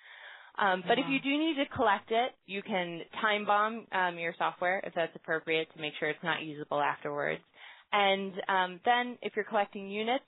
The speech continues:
Speaker 1: you just need to make sure you set up that expectation early. So, um, at the very beginning, send a return shipping label when you ship the unit to the testers with instructions on how to return it. And, uh,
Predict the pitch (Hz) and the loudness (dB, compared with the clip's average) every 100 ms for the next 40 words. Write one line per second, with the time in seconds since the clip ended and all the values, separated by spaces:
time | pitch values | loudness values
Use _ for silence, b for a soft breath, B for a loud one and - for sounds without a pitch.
0 | _ 170 190 208 214 202 202 185 180 - | _ -14 -6 -6 -4 -8 -4 -4 -4 -2
1 | 175 170 - 165 165 - 160 156 151 _ | -4 -4 0 2 2 2 0 0 -2 _
2 | 156 - 147 - 151 - 139 - - 156 | -10 -8 -10 -10 -14 -10 -8 -8 -12 -10
3 | - 151 143 143 B B B B - 170 | 0 2 4 0 B B B B 0 2
4 | 156 147 - - 170 175 175 190 185 180 | 2 0 -8 -2 0 0 2 4 4 0
5 | 185 180 165 160 175 170 160 170 - 165 | -2 0 -2 -4 -4 0 0 -2 -4 -4
6 | 165 - - 165 156 151 143 143 143 143 | -4 -6 -4 -4 -2 0 0 -2 -4 -8
7 | 143 - 160 - 151 147 147 143 - 147 | -6 -4 -4 -6 -8 -4 -2 -2 0 -4
8 | - 147 - - - - 160 - 175 - | 0 -2 0 -4 -2 -2 -2 -2 -6 -2
9 | 170 - - 175 170 180 170 - - - | -2 -2 -6 -6 -4 -4 -2 -6 -4 -6
10 | - - 156 165 - - B B B 202 | -8 -2 -2 -2 -8 -10 B B B 2
11 | 175 170 165 135 | 2 4 2 0